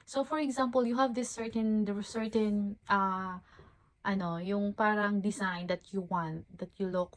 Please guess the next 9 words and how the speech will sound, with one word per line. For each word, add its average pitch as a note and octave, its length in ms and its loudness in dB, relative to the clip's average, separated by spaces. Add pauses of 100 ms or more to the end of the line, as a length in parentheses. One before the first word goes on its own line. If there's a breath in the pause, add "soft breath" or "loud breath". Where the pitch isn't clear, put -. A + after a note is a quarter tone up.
(140)
for, E3 260 -6
but F3 200 -4
it's - 160 -14
not F#3 140 -4
available F3 600 -2
in F3 200 -6
that D#3+ 180 -6
shop. D#3 360 -6 (580 loud breath)
So, G3+ 440 -4